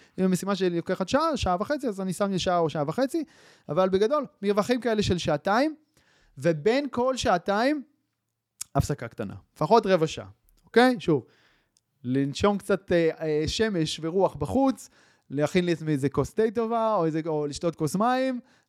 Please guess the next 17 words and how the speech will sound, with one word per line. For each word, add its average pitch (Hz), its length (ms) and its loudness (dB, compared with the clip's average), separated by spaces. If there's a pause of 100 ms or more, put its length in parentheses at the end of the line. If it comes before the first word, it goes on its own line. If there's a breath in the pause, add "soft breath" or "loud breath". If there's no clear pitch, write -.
לאכול 131 360 0
איזה 262 140 0
משהו 247 240 -2
קטן 254 380 -2
אם 233 80 -4
אני 233 140 -2
רעב, 233 400 -2
בין 220 140 2
ארוחות, 220 520 -2
כמה 202 200 -6
אגוזים, 202 460 -2
איזה 185 160 0
תמר, 226 540 -2
תפוח, 226 640 -2
משהו 240 340 0
שייתן 208 300 -2
לי 190 200 -2